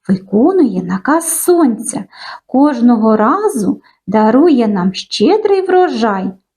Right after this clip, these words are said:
овочів та фруктів і чарує нас своїм осіннім золотом. Запитання до вас, діти. Чи справді осінь виконує наказ сонця?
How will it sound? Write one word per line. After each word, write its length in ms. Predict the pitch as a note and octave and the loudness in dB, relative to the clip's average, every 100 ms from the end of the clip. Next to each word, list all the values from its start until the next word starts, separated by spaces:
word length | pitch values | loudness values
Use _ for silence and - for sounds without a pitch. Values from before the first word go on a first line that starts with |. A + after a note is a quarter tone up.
| _ | _
овочів 680 | A#3 G4+ A#4+ A#3 A#3+ C4+ - _ _ _ - | 0 2 2 -2 -2 -6 -6 _ _ _ -4
та 180 | C#4 F#4+ | -2 -2
фруктів 840 | F#4 A#3+ B3+ A3 A3+ - - A3+ - _ _ _ - | -2 0 2 0 -6 -8 -8 -8 -12 _ _ _ -4
і 100 | F#3+ | -4
чарує 640 | - E3+ E3 F3 G#4 G#4+ | -2 -2 0 0 2 2
нас 260 | B3 F#3+ - | 0 -2 -10
своїм 500 | G3+ G3+ G3 F4 B4 - - | -6 -4 0 0 0 -8 -6
осіннім 800 | F3+ - - - D4 D4+ C#4+ C#4+ G3+ | -6 -6 -4 2 2 4 2 2 -8
золотом. 880 | F#3 G3+ G3+ G3 F#3+ - - G#3+ - _ _ _ _ _ _ - | -4 0 0 -2 -4 -4 -2 -4 -8 _ _ _ _ _ _ -6
Запитання 800 | G#3 B3 B3 B3 B3 C#4+ E4 G4+ | -4 -2 0 0 0 -2 0 0
до 120 | G#4 | 2
вас, 440 | A#4+ A#4+ D4 G3+ F#3 | 2 2 0 -4 -6
діти. 420 | D#3 - G3 G3 _ _ _ _ _ | -8 -10 -14 -14 _ _ _ _ _
Чи 160 | - A3 | -4 -4
справді 840 | - - G#3+ A3 C4 G#3+ - D#3+ | -4 -6 -2 0 0 -2 -4 -4
осінь 580 | - D#3+ D#4 - F#4 B3+ | -2 0 0 0 0 0
виконує 800 | G#3+ G3 - G#3 C4 A4+ C#4 G#3 | -2 -6 -4 0 2 2 0 0
наказ 540 | F#3 - B3 D4+ - | -4 -2 -2 -2 -4
сонця? 640 | - G#4+ G#4+ - F3 F3+ | -2 -2 -2 -8 -10 -10